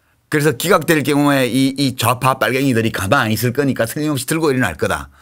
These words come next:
이건 때려잡고 그리고 국회는 몇 명만 잡아넣으면 재적 의원 과반수가 안 되니까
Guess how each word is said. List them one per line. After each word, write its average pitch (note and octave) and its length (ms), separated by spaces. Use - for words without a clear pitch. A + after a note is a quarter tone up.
이건 D3 220
때려잡고 B2+ 680
그리고 D#3+ 260
국회는 G3 580
몇 D3 120
명만 G3 300
잡아넣으면 C3+ 800
재적 D#3 240
의원 C3 180
과반수가 A#2+ 480
안 F2 140
되니까 G2 520